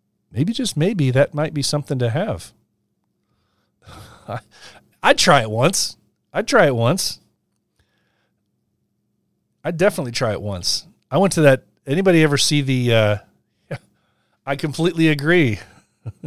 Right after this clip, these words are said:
<laughs> I completely agree. Everything is better with bacon. Yes. <laughs> Nick, I don't know. Nick says, "Why would anyone get mad about bacon?" Like I said, I have no idea. The only thing I can imagine is that maybe it's an allergy or something like that. I don't know.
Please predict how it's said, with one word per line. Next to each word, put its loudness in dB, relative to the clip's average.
<laughs> -20
I 2
completely -4
agree. -4
Everything -6
is -8
better -6
with -8
bacon. -8
Yes. 0
<laughs> -8
Nick, -2
I 2
don't -2
know. 0
Nick -12
says, -4
"Why -8
would -2
anyone 0
get -8
mad -2
about 0
bacon?" -2
Like 2
I 2
said, 2
I -2
have -2
no -2
idea. 2
The -2
only 0
thing -2
I 2
can -6
imagine -2
is -4
that -8
maybe -2
it's -4
an -8
allergy -4
or -10
something -12
like -20
that. -12
I -12
don't -12
know. -12